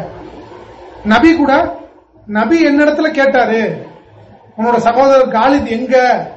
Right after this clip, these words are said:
அப்படின்னு கேட்டாரு. மேலும் வந்து, அப்ப கேட்கும்போது நான் சொன்னேன், 'இன்ஷா அல்லாஹ் வருவாரு, இப்படி இருந்தாலும் ஒரு நாள் இன்ஷா அல்லாஹ் வந்துருவாரு'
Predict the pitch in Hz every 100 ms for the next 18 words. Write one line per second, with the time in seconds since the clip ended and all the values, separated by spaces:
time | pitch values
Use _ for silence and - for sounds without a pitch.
0 | - _ _ _ - _ _ - - -
1 | 214 254 285 254 254 254 214 214 185 127
2 | - - _ - _ - - - 233 320
3 | 311 254 285 330 - - - - - -
4 | - - - - 220 208 269 269 269 277
5 | 240 247 247 208 190 262 302 - - -
6 | - - - 233 240 302 262 269 233 254
7 | 240 190 202 165 - - - - - -
8 | - 262 262 277 254 254 247 220 233 233
9 | 214 220 214 185 196 165